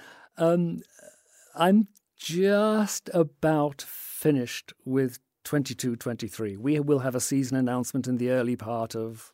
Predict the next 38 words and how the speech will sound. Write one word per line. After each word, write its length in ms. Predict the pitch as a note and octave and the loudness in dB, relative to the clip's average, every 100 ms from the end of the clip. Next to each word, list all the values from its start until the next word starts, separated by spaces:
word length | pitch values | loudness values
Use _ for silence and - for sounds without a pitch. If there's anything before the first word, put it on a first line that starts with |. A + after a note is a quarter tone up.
| - | -10
next 440 | C3+ B2+ B2 - - | -2 0 -2 -4 0
year 400 | C3+ E3+ F#3 F3+ - - - - | 4 4 4 0 -10 -20 -20 -20
for 600 | - - C#3+ C3 B2+ B2+ | -12 0 2 4 4 2
the 180 | C#3+ C#3 | 0 -4
twenty-two 480 | - C3+ - - A#2 | -2 -2 -2 -4 -4
twenty-three 600 | - A2+ A2+ G2+ D#3+ D#3+ | -4 -8 -8 -6 0 0
season. 600 | C#3+ D3 C3+ C#3 C3+ C3+ - - - - - _ | 2 0 2 2 0 -2 -10 -20 -20 -20 -20 _
So 320 | - - F3 D#3+ | -2 4 6 6
I 160 | C#3 | 2
will 140 | C#3 C3 | 2 0
need 220 | B2 B2 | 0 -4
to 60 | A#2 | -6
be 80 | |
finished 380 | G#2+ G#2 G#2 - | -8 -8 -12 -12
by 160 | G2+ F#2+ | -14 -14
then. 280 | G2+ F2+ - - - - _ | -14 -14 -18 -20 -20 -20 _
Even 280 | - G3 G3 | 0 4 6
in 120 | D#3 | 4
the 80 | D3+ | 4
twenty-one 500 | C#3 C#3+ C3+ C3 C3 | 2 0 0 0 0
twenty-two 480 | B2+ B2 A2+ - D#3+ | -2 -6 -8 -4 -2
season, 500 | D3 A#2 G#2 A2+ A#2+ | -2 -6 -8 -8 -10
we 240 | C3+ C3 C#3 | -6 0 0
are 160 | C3+ | 0
still 460 | A2 - D3 B2 B2 - D3+ - _ _ - - | -2 0 0 0 -6 -12 -18 -20 _ _ -20 -14
having 340 | A#2 C#3+ C#3 B2 | -4 -2 0 -2
to 100 | A#2 | -4
change 520 | - D3 C#3 B2 A2 | 0 2 4 0 -4
one 200 | B2 B2 | -4 -4
or 80 | A2+ | -6
two, 460 | - A#2+ A2+ A2 - | -8 -6 -6 -8 -8
uh, 160 | A#2+ | -8
programs 460 | - B2 A#2 A#2 A#2 | -4 -2 -2 -4 -4
that 100 | A#2 | -6
we 140 | A2+ | -6
had 120 | A2 | -4
already 280 | A2 G#2+ G#2 | -4 -4 -6
published. 560 | G2+ C3+ F#3 F3+ - | -6 -4 0 -2 -4